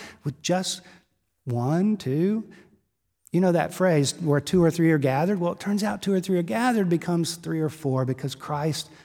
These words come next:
slips into the room. In this place of stone and timber and glass, and with those doors that we have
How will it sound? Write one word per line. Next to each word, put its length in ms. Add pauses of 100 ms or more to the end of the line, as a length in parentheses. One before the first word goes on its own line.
(200)
slips 420
into 220
the 120
room. 420 (1900)
In 200
this 360 (280)
place 520
of 180 (200)
stone 800
and 320
timber 560
and 180
glass, 560
and 180
with 360
those 280
doors 640
that 120
we 200
have 520